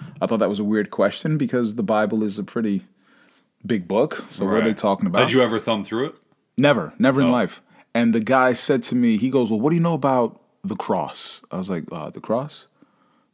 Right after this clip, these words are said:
Speaker 1: You mean the cross street getting here? Like, what are you <laughs> talking about?" He was like, "No, no, Jesus dying on the cross." I was like, "I don't know anything about that." He goes, "Well, would you like to learn?"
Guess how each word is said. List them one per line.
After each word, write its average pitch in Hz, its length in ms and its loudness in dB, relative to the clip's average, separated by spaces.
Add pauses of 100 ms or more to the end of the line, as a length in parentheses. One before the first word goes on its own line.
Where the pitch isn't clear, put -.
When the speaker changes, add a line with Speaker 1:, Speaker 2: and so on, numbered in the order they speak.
(140)
Speaker 1:
You 87 80 -2
mean 85 80 -4
the - 80 -12
cross 117 320 0
street 110 300 -2
getting 131 200 2
here? 160 180 6
Like, 120 140 4
what 139 140 2
are - 20 0
you 143 80 2
<laughs> - 220 2
talking 165 260 4
about?" 131 220 6 (480)
He - 160 6
was 160 120 4
like, 175 140 6
"No, 233 220 6
no, 175 160 8
Jesus 143 340 2
dying 113 300 0
on 113 80 0
the 104 80 -4
cross." 151 440 -6
I - 500 -20
was 85 100 -12
like, 82 80 -2
"I 101 60 0
don't 113 100 2
know 110 80 2
anything 117 240 0
about 80 280 -4
that." 65 160 -10
He 98 80 -2
goes, 98 160 -2
"Well, 104 140 -2
would 120 180 0
you 135 60 4
like 131 200 2
to 117 100 -6
learn?" 107 420 0